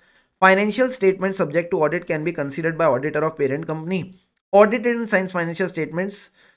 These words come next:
provided to auditor after the release of audited C F S।" कैसी फालतू बातें कर रहा है, कह रहा है खाना बन जाएगा, ठीक है, छोले भटूरे बन जाएंगे, उसके बाद आप छोले खरीद लेना, ऐसे थोड़ी होता है। जब तक सब्सिडरी नहीं होगी तो मैं कंसोलिडेशन कैसे करूं? If the auditor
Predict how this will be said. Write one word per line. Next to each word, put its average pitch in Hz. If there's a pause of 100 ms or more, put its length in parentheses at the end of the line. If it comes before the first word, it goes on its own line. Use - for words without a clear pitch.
(340)
provided 180
to 208
auditor 170 (120)
after 165
the 208
release 165
of 160
audited 135
C 127
F -
S।" -
कैसी 185
फालतू 175
बातें 160
कर 120
रहा 135
है, 139
कह 202
रहा 247
है 240
खाना 196
बन 180
जाएगा, 202 (1040)
ठीक 190
है, 165
छोले 220
भटूरे 226
बन 233
जाएंगे, 165 (120)
उसके 214
बाद 214
आप 247
छोले 190
खरीद 143
लेना, 113
ऐसे 180
थोड़ी 214
होता 208
है। - (320)
जब 233
तक 285
सब्सिडरी 247
नहीं 247
होगी 233
तो 233
मैं 240
कंसोलिडेशन 226
कैसे 226
करूं? 233 (1080)
If 285
the 240
auditor 226